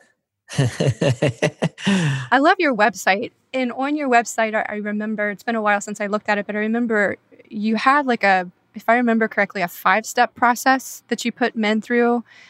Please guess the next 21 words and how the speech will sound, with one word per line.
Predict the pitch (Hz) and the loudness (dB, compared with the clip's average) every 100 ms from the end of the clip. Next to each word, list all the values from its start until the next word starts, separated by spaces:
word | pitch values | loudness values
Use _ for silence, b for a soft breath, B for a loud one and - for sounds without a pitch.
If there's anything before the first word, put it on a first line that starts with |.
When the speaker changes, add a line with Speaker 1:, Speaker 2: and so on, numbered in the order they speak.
| b - | b -2
Speaker 2:
Awareness, | 202 226 233 226 226 220 - - - _ | 2 4 4 4 2 0 -6 -14 -18 _
what | 220 | -6
was | 226 202 | -4 -4
it? | 196 | -6
Creating | - 226 226 233 | -6 -4 -2 -2
space. | 208 - 208 226 220 - - | -4 -6 -4 -2 -4 -4 -2
Speaker 1:
Yeah, | 214 - | -2 -2
yeah. | 208 196 | 0 0
So | 185 202 | 0 2
there's | 226 220 | 2 2
Speaker 2:
Tell | - 311 | 2 2
us | 269 | 2
Speaker 1:
it | |
Speaker 2:
about | 190 190 | 2 0
that. | - - - _ _ _ _ | -4 -10 -14 _ _ _ _
Speaker 1:
Yeah, | 208 196 - | 0 0 2
the, | 165 175 - - | 0 0 -2 -2
I, | 160 147 | 0 0
I | 156 | 0
sort | - 180 | 2 0
of | 107 | -2